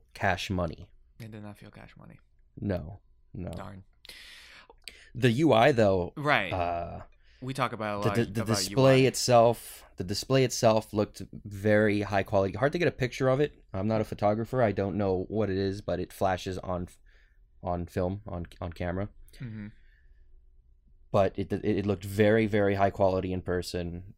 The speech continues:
Speaker 1: Like, no pixels. Impressive for what we see in other cars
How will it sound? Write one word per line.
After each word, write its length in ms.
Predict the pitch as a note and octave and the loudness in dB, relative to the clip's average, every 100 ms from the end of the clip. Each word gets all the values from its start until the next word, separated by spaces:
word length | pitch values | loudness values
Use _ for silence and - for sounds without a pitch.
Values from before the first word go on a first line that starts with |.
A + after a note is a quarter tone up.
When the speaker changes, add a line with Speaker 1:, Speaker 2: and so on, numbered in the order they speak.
| - - | -20 -10
Speaker 1:
Like, 300 | F#2 F2+ - _ _ - | -6 -6 -8 _ _ -20
no 400 | F#2+ G2+ A2+ G#2+ | -10 0 2 4
pixels. 800 | - G#2 - G2 F2+ F2 F2+ - _ - _ - | 2 -2 -2 -2 -2 -4 -8 -18 _ -20 _ -8
Impressive 520 | G#2+ - A#2 G#2 G#2+ - | -6 0 0 0 -4 -4
for 160 | G2+ | -4
what 200 | F#2+ F#2+ | -2 -2
we 100 | F#2+ | -4
see 340 | F2+ - F#2 F2 | -6 -6 -4 -6
in 320 | - F2+ F2 | -6 -6 -4
other 380 | F2+ E2+ E2+ E2+ _ _ _ - | -4 -6 -8 -10 _ _ _ -8
cars 500 | F2 E2 E2 - | -6 -6 -10 -14